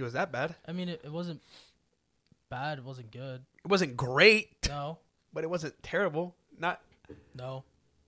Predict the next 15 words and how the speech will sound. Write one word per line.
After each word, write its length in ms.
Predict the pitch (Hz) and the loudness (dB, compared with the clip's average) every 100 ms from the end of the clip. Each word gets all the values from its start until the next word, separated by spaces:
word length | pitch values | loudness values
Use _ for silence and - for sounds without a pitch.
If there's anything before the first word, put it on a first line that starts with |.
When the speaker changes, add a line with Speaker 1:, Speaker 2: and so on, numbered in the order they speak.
| _ - | _ -8
Speaker 1:
I 60 | |
thought 180 | 269 214 | -4 -2
Solo 280 | - 147 123 | 2 2 2
was 140 | 117 | -2
good. 280 | - 123 160 - _ _ - | -4 -2 -2 -6 _ _ -8
Speaker 2:
I 80 | 151 | -6
mean, 340 | 156 156 147 135 - - - - - - - - - | -4 -4 -6 -10 -16 -20 -20 -20 -20 -20 -20 -20 -2
Speaker 1:
I 100 | 170 | 0
just 100 | 151 | 0
wish 240 | 131 123 - | -2 -4 -6
it 40 | |
was, 280 | 117 110 - _ _ _ _ _ _ _ _ _ _ - | -10 -12 -16 _ _ _ _ _ _ _ _ _ _ -18
you 80 | 107 | -16
know, 120 | 92 | -14
like, 160 | 90 | -16